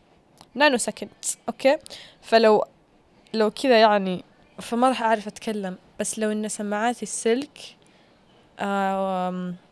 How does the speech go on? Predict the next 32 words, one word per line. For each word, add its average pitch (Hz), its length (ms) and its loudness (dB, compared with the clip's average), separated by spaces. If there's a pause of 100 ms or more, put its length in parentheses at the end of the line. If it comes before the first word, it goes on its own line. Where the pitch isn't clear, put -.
(300)
حق 202 140 -8
تايبر 226 340 -4
إكس - 180 -6
كان 220 140 -6
سمعت 226 280 -4
نفسي 214 220 -8
بنفس 196 280 -12
اللحظة. 208 400 -12 (520)
بس - 80 -12
عشانها 220 200 -2
بلوتوث 196 460 -6
ما 185 100 -6
أسمع - 220 -12
نفسي 185 240 -14
بنفس 196 240 -16
اللحظة. - 280 -20 (640)
محشوم، 202 300 -4
محشوم. 190 260 -12 (120)
المهم. 220 320 2 (1000)
آه، 202 420 0
وبس 247 320 -6
والله. 202 260 -6 (1600)
<gasps> 247 40 -12 (360)
ليكون 262 260 -2
ما 269 60 -2
سجل. 214 440 -8
يما 240 200 2
خفت - 240 -12
إنه 220 80 -4
ما 233 100 -4
سجل. 202 380 -10 (680)
بف. - 300 4